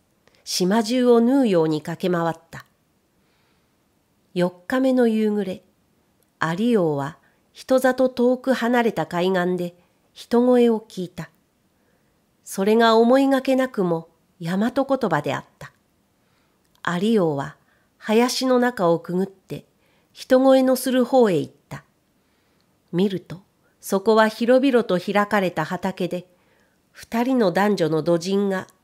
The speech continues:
並んで耕しているのであった。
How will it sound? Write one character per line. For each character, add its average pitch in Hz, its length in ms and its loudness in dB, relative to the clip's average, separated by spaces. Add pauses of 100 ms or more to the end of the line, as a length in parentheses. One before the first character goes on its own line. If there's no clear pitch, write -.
(200)
並 202 360 -2
ん - 20 -2
で 254 120 0
耕 247 480 0
し - 60 -6
て 202 100 -2
い 170 100 0
る 165 100 -2
の 165 120 0
で 139 120 -4
あ 131 60 -8
っ - 60 -16 (140)
た。 - 140 -20